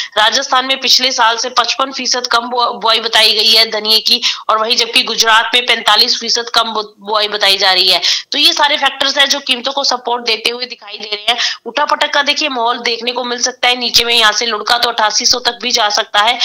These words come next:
लेकिन वहीं वहां से वापस से खरीदारी आ सकती है, क्योंकि एक बार फिर से fundamental, अ, positive होते हुए दिखाई दे रहे हैं, जो कि धनिये को पचानवे सौ तक ऊपर ले जा सकते हैं।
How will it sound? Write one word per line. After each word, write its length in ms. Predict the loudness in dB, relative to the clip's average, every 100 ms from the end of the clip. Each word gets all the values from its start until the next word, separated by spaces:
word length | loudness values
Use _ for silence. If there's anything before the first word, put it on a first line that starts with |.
| -2 -2 -4
लेकिन 220 | -2 -2
वहीं 220 | -4 -4
वहां 320 | -2 2 2
से 140 | 2 0
वापस 380 | 0 0 -4 -4
से 60 |
खरीदारी 420 | -4 -2 0 2
आ 80 | 2
सकती 280 | 2 -2 0
है, 60 | -2
क्योंकि 280 | -2 -4
एक 140 | -4 0
बार 100 | -2
फिर 180 | 0 0
से 140 | 0
fundamental, 640 | 0 2 2 2 2 0 -2 -6 -6 -2
अ, 140 | -2
positive 480 | 0 -2 0 0 -2
होते 200 | -2 -4
हुए 140 | -6
दिखाई 340 | -6 -2 -2 -2
दे 180 | -6
रहे 100 | -6
हैं, 160 | -6 -6
जो 140 | -6
कि 140 | -4 -6
धनिये 340 | -4 -4 -4
को 120 | -4
पचानवे 440 | -8 -4 -4 -4 -16
सौ 140 | -20
तक 200 | -20 -10
ऊपर 220 | -4 -2
ले 120 | 0 0
जा 140 | -2
सकते 320 | -2 -8 -12
हैं। 180 | -18 -18